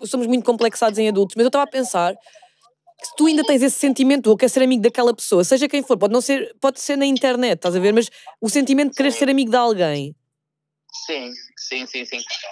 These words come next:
Speaker 2: Eh, por exemplo, eu sei que há pessoas que eu, eu sei que me daria muito bem, que seríamos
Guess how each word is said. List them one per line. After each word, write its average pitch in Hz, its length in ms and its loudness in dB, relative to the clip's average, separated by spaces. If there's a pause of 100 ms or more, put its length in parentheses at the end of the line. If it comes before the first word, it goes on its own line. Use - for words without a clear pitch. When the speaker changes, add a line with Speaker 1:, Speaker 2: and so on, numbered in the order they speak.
(200)
Speaker 2:
Eh, - 160 -8 (680)
por 147 80 -8
exemplo, 131 240 -4
eu 143 40 -4
sei 139 240 -6
que 131 280 -12
há 117 120 -4
pessoas 113 520 -6
que 127 100 -12
eu, 120 160 -6
eu 127 160 -4
sei 123 180 -8
que - 160 -20
me 120 80 -16
daria 120 380 -6 (100)
muito 135 300 -18
bem, 113 220 -8
que - 80 -20
seríamos 117 500 -10